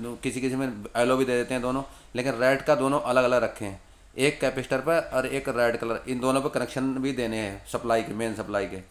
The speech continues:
इस तरीके से। और अगर इसको तुम्हें चक्कर पलटने हैं मोटर के, तो यहाँ से खोल के red ही change करनी है, सिर्फ Red खोल करके red पर red पलट देना है,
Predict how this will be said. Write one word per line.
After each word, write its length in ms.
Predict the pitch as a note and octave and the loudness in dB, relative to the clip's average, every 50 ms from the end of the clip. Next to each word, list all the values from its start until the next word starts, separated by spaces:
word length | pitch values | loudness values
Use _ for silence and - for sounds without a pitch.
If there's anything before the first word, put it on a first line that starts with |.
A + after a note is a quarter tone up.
| - - - - - - - - - C3 | -20 -20 -20 -20 -20 -20 -20 -10 -8 -8
इस 120 | B2 - | -6 -4
तरीके 280 | - A#2 A#2 A2 A2+ G#2+ | -4 -4 -2 -2 -2 -4
से। 140 | G2 G2 - - - - - - - - - - | -4 -6 -10 -14 -16 -20 -20 -20 -20 -20 0 6
और 180 | C3+ C#3 D3 C#3+ | 8 8 10 8
अगर 200 | C#3 C#3 C#3+ C#3+ | 8 6 6 4
इसको 400 | C3+ - - - D#3 D#3 D#3 D#3 | 2 0 0 4 6 8 8 6
तुम्हें 260 | D3+ - C#3 C#3+ C#3+ | 4 2 0 -2 0
चक्कर 320 | C#3+ - - - - C#3+ | 0 -2 -2 2 2 2
पलटने 400 | C3+ - C3+ C3 B2+ A#2 B2+ C#3 | 2 4 2 0 2 2 0 0
हैं 60 | C#3+ C#3+ | 0 0
मोटर 260 | C#3+ C#3 C#3 C#3+ C#3+ | 0 0 0 0 -2
के, 120 | C#3 D#3+ | -2 -2
तो 100 | D#3 D#3+ | 0 0
यहाँ 280 | C#3+ A#2+ A#2 A#2 A#2+ C3 | 0 0 2 2 0 0
से 140 | C3 D3 C#3+ | 0 -2 -4
खोल 320 | - - - B2 B2+ C3 | -4 -2 0 0 0 2
के 140 | C3 D#3 E3 E3+ E3 - - - - - - - - A2+ | 2 2 2 0 0 -6 -12 -20 -20 -20 -20 -14 -10 -4
red 300 | A2 A2+ B2+ C3+ D3 D3 | 2 4 4 6 6 4
ही 180 | D3 D#3+ E3+ | 4 2 2
change 280 | D#3+ E3 D3+ C#3+ C#3 C3 | 2 2 2 2 2 0
करनी 260 | C3 B2 A#2+ A#2 G#2+ | 0 -2 -2 -2 -4
है, 80 | A2 A2 | -4 -4
सिर्फ 260 | - A#2+ A2+ - - - - - - - - - - - - - - - - - - - - | -2 -4 -4 -4 -6 -12 -20 -20 -20 -20 -20 -20 -20 -20 -20 -20 -20 -20 -20 -20 -20 -14 -2
Red 260 | G2 A#2 B2+ C3 B2+ | 2 4 4 4 2
खोल 200 | - - B2+ C3 | 2 2 2 2
करके 280 | B2+ C3 C3 C3 D#3 D#3+ D#3 - - - - - - - | 2 0 0 0 0 0 0 -2 -8 -20 -20 -20 -14 -4
red 280 | A2+ A#2 B2 B2+ B2 - | 0 2 2 2 2 2
पर 80 | C#3+ | 2
red 180 | B2+ B2+ B2+ B2 - - | 2 2 2 0 -2 -6
पलट 480 | A#2+ A#2+ A#2+ A#2+ G2+ - B2 A#2+ A#2+ | -4 -4 -4 -4 -2 0 2 2 4
देना 240 | A#2 A#2+ B2+ B2+ C3 | 4 2 2 2 2
है, 200 | C#3 D3+ D3 D3 | 2 2 -2 -4